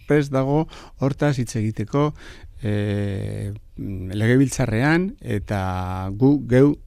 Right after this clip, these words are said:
mm, s-, eh, gobernu barruan, hasi gara geure erreflexio barruan egiten, eta, ze herriak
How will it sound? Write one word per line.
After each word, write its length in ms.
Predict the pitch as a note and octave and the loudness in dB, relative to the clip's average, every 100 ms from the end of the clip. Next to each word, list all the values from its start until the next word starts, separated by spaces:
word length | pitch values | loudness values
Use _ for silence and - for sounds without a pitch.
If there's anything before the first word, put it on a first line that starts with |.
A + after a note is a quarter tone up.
| - | -8
mm, 240 | A#2 G#2 | -4 -2
s-, 180 | G#2 - | -2 -6
eh, 600 | B2+ A2 G2 G2 F#2 F#2 F#2+ | -8 -4 -2 -4 -4 -4 -4
gobernu 380 | F#2+ G#2 B2+ D#3 | -2 2 4 4
barruan, 460 | C#3 A2+ C#3+ E3 F3 - - - | 4 0 2 2 0 -4 -12 -6
hasi 280 | A#2 G#2+ D#3 | -4 2 4
gara 240 | A2+ A2 | 4 2
geure 300 | G2+ G#2 A#2+ | 2 2 2
erreflexio 540 | A2 A#2+ A2 A2+ A#2+ A2+ | 2 -2 -6 -6 -4 -2
barruan 520 | G#2 G2+ A#2+ C3 A#2+ - | -2 0 0 2 0 -4
egiten, 560 | G#2+ A#2 - E3 F3+ - - - - _ | -4 -4 0 2 2 -4 -16 -20 -20 _
eta, 1300 | A2 G2 - G2+ G2 G2+ G#2+ G#2+ A2 A2 A2 G2+ G2+ G#2 G#2 - - - | -2 -2 -2 -4 -4 -4 -6 -8 -8 -10 -12 -12 -12 -10 -10 -12 -12 -8
ze 480 | - G#2+ G#2 - - | -2 0 -2 -8 -8
herriak 600 | B2 A#2+ D3+ F3 F3 | -2 6 8 6 4